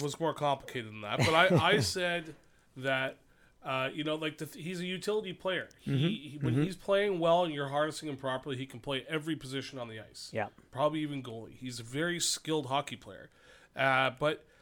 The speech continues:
Speaker 1: he coasts, right? He's a coaster. And, uh, you know, um,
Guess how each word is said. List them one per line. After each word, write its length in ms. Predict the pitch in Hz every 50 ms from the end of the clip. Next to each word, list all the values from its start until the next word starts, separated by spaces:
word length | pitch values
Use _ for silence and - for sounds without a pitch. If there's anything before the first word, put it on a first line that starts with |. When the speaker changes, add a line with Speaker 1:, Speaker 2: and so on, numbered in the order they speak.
| _ _ _ _ _ _ - - _ _ -
Speaker 1:
he 100 | - 143
coasts, 720 | - - 233 262 269 - - - - - - - - - - -
right? 220 | 135 147 160 190 208
He's 220 | 196 180 170 165
a 40 | 165
coaster. 580 | - - 220 254 254 - - - 110 95 92 104 110
And, 240 | 123 123 123 127
uh, 280 | 127 127 131 131 131 123 104 - - - - - _ _
you 80 | - 135
know, 240 | 135 139 143 156 151 - - - - - - - - -
um, 400 | 123 131 135 135 139 139 135